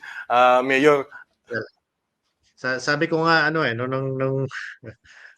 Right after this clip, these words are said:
Speaker 2: nung nagsalita ako doon, ah,
Speaker 1: Mm.
Speaker 2: as early as nineteen forty-eight,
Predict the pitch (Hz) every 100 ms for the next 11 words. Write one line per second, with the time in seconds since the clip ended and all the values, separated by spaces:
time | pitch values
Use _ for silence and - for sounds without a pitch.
0 | _ 127 131 135 131 - 131 127 127 127
1 | 127 131 110 104 135 143 _ 113 117 117
2 | 110 110 107 107 101 107 _ _ _ _
3 | _ _ _ _ 131 131 - 151 160 156
4 | 151 131 127 - 131 131 135 139 135 139
5 | 135 123 120 131 120 107 98 110